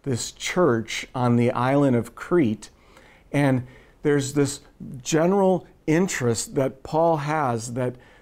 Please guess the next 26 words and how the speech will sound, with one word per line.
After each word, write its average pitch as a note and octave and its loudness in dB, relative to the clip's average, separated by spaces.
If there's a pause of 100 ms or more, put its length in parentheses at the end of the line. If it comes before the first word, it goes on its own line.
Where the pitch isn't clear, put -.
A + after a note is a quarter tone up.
(120)
there C#3 4
would C3+ 2
be C3 2 (140)
good, E3+ 2 (260)
right C#3 -2
behavior E3 0 (320)
and D3 2 (220)
teaching. A2 -6 (580)
And C3+ 2
s-, B2+ -8
when C#3+ 2
I C#3+ 2
think A3+ 0
about C#3+ 0
that, C3+ 0
I B2 -2
think E3 -4
when D3+ -2
I C#3 0
was, B2+ 0 (380)
my B2 -2
wife D3+ 0
and C3+ 0
I B2 2
were A#2+ 2
teaching D3 -2